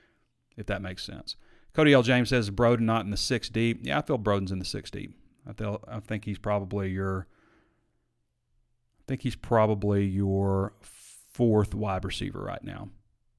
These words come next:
Cody Lewis says, "Who has impressed the most in fall camp?" Also on the other side, who has been the, a little, maybe a little disappointing?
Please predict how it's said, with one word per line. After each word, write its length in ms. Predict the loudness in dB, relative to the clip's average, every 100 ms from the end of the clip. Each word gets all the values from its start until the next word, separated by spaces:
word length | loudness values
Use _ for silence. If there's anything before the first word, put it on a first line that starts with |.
| _ _ _ _ _ _ _ _ _ _ _ _ _ _ _ _ _ _ _ _ _ _ _ _ _ _ _ _ _ _ 2
Cody 160 | 6
Lewis 320 | 8 8 6
says, 400 | 6 6 6 6
"Who 260 | 6 6 6
has 200 | 4 2
impressed 560 | 0 2 4 4 2 -8 -8
the 140 | -4
most 260 | 0 0 0
in 80 | -4
fall 240 | 0 -2
camp?" 300 | 0 -2 0
Also 260 | -2 -2 -4
on 80 |
the 80 | -2
other 140 | -2 -2
side, 300 | -2 -2 0
who 100 | -2
has 120 | -4
been 160 | -6
the, 160 | -6 -8
a 80 | -6
little, 200 | -6 -6
maybe 180 | -6 -6
a 60 | -4
little 160 | -4
disappointing? 680 | -6 -8 -8 -6 -4 -4 -6